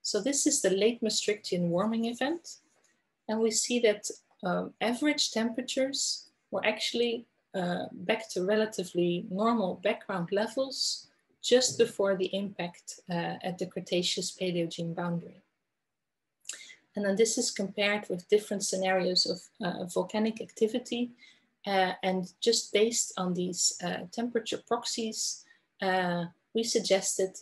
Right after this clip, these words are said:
that the main phases of, uh, volcanic emissions would have been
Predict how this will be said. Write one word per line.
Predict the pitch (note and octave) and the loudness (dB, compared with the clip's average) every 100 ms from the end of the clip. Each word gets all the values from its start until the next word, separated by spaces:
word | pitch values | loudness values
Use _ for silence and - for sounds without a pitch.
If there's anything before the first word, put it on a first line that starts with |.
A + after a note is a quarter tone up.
| - | -6
that | F#3 F#3 - F#3 | -4 -4 -6 0
the | F#3+ F#3 | 0 0
main | G3 G3 G#3+ A#3+ A#3+ | -2 0 2 4 4
phases | - G#3+ G#3+ - G#3+ - | 4 6 6 4 2 2
of, | - F3 F3 - | 0 -2 -2 -8
uh, | - F3+ | -6 -6
volcanic | F3+ F#3 F3+ G3+ G#3+ G#3 | -2 -4 -2 -2 -2 0
emissions | F3+ F#3+ - F#3 F#3+ - - _ _ - | 0 0 -2 -4 -4 -6 -8 _ _ -4
would | G3+ | 2
have | G#3 G#3 | 2 2
been | F#3+ F#3+ F#3 | 4 4 2